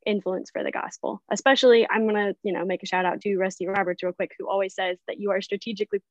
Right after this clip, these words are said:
exactly where you are for the gospel. Um, so anywhere you find yourself, whether that's at work, um, in line at the coffee shop, you know, at lunch, whatever, like, you're there for a reason, for a purpose, and it's for the purpose of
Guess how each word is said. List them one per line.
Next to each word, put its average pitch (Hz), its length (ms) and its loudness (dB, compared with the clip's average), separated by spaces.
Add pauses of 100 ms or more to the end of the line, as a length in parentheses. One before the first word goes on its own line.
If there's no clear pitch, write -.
(160)
exactly 202 500 -2
where 196 200 -6
you 190 160 -4
are 185 280 0
for 190 140 0
the 185 80 -10
gospel. - 540 -10 (420)
Um, 180 420 4 (100)
so 208 160 2
anywhere 226 300 6
you 214 120 4
find 202 260 0
yourself, 185 380 -2
whether 185 260 0
that's 170 200 -6
at - 120 -6
work, 311 300 4 (320)
um, 180 300 -2
in 202 200 -2
line 196 280 -4
at - 40 -8
the 214 80 -10
coffee 202 240 -4
shop, 190 340 -4 (560)
you 196 80 -8
know, 180 380 -6
at 202 180 0
lunch, 190 320 -2
whatever, 180 520 0 (260)
like, 185 160 -4
you're 208 160 6
there 190 540 4 (520)
for 214 160 2
a 196 40 4
reason, 190 380 -2
for 185 100 -2
a 185 40 -2
purpose, 170 540 -6 (260)
and 190 140 0
it's - 200 -4
for - 240 0 (100)
the 202 80 -4
purpose - 320 -4
of - 200 -2